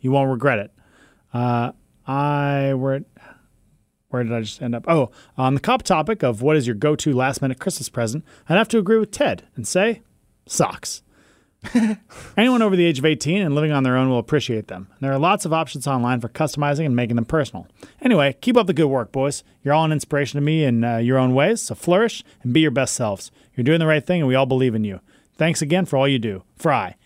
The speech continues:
A K A the Fry Master Supreme, A K A direct descendant of Philip Fry from Futurama, A K A <laughs> the perma-fried Fry Man.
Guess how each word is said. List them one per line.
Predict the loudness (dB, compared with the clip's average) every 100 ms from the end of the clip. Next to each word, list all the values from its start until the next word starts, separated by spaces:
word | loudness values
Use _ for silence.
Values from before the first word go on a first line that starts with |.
| _
A | 0 2
K | 2 2 2
A | 0 -6 _
the |
Fry | -6 -2 0
Master | -2 -4 -8
Supreme, | -8 -4 -2 -2 -6 0
A | 0
K | 2 2 4
A | 2
direct | 0 0 -2
descendant | -4 -2 0 0 -2
of | -6
Philip | 0 2 2
Fry | 0 -2 -2 -4
from | _ -14
Futurama, | -6 -6 -4 -2 0 -2 -6 -8 0
A | 0
K | 2 2 2
A | 0 -4 -10 -20
<laughs> | _ -10
the | 0
perma-fried | 2 2 0 -2 -2 -4 _
Fry | -6 -4
Man. | -4 -8 -16